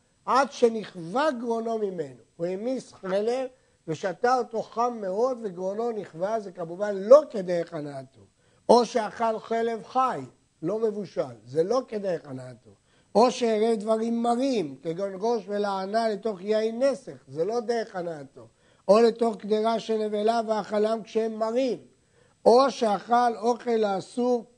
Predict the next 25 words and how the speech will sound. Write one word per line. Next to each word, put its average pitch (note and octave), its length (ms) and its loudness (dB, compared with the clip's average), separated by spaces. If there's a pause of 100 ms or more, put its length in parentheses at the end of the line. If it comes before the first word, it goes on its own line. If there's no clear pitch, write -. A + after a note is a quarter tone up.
(540)
אחר A3 460 2
שהסריח A#3 760 -2
והבאיש G3+ 640 -6
ובטל G3 560 0
מאוכל G3 460 -4
אדם, G3+ 500 0 (400)
הרי G#3 540 2 (140)
זה F3 500 -4 (220)
פטור. F#3 460 0 (240)
בכל B3 500 -2
המאכלים G3 720 -4
האסורים, F3+ 680 -2
רק G#3+ 480 -2 (140)
דרך G#3+ 340 -4
הנאתם. A3 640 -2 (400)
אבל F#3 280 2
אם G#3+ 140 2
זה G3 140 -2 (160)
פגום, F#3+ 600 2 (320)
זה D3+ 220 0
מר, G3+ 420 4 (100)
זה D3+ 160 -8
מסריח, F3+ 760 -2
זה D3+ 180 -6
מבאיש, F3+ 800 -4